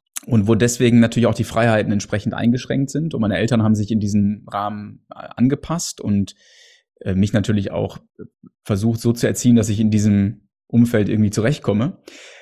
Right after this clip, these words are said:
Und andererseits war meinen Eltern selbst,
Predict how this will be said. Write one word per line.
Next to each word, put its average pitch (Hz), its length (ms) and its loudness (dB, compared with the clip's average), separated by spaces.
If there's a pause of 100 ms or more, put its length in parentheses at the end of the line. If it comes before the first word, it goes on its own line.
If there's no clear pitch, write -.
(120)
Und 107 140 0
andererseits 127 520 2
war 113 160 2
meinen 117 220 4
Eltern 120 720 2 (1500)
selbst, 113 600 -2